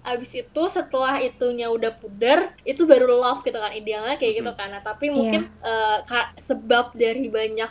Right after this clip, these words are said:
Speaker 1: lo-, relationship yang fail tuh karena nge-stuck di being in love,
Speaker 3: Mm.
Speaker 1: terus nggak maju ke developing that love itself.
Speaker 3: Iya, mungkin justru kayak dia udah terlalu excited dengan being in love,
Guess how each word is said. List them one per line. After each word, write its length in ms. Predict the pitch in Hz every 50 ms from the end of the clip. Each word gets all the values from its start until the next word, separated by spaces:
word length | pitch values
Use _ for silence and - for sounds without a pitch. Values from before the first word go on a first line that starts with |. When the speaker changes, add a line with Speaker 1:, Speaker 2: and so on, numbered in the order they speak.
| - -
Speaker 1:
lo-, 220 | 247 247 240 - -
relationship 760 | - 247 240 233 233 - - 240 240 - - - 240 240 - -
yang 280 | 240 240 233 233 233 - -
fail 340 | - 247 233 240 240 240 254
tuh 100 | 262 302
karena 480 | 302 - 262 240 240 233 233 226 - - - _
nge-stuck 540 | - 240 277 - - - 247 247 247 - -
di 240 | 226 233 233 240 - _ _ _ - -
being 380 | 233 226 240 240 240 240 240 -
in 220 | 254 240 226 226
love, 360 | 226 226 226 226 254 294 330 -
Speaker 3:
Mm. 260 | 254 254 254 254 254
Speaker 1:
terus 200 | 240 262 311 302
nggak 240 | 320 277 247 240 233
maju 400 | 226 214 220 220 202 - 247 240 - -
ke 160 | - - 247 240
developing 680 | 226 214 233 240 240 - 240 233 233 233 233 247 233 240 240 240 240 240 226
that 220 | 220 233 233 240 240 240
love 260 | 240 240 226 240 240
itself. 600 | - 247 240 - - - 240 220 214 220 - - - _ _ _
Speaker 3:
Iya, 300 | - 294 311 302 285 254
mungkin 400 | 247 - - 262 277 339 370 370
justru 300 | 294 277 262 - 370 370 -
kayak 400 | 277 262 247 240 233 226 226 - _
dia 340 | - 240 220 247 285 359 392
udah 320 | - 302 262 285 277 -
terlalu 340 | - 247 247 240 233 233 240 - - - -
excited 720 | - 240 214 247 214 247 247 277 302 302 262 247 233 233 -
dengan 400 | 226 226 226 226 226 226 226 220
being 300 | 233 226 226 220 220 -
in 260 | 226 220 214 208 208
love, 240 | 214 233 269 320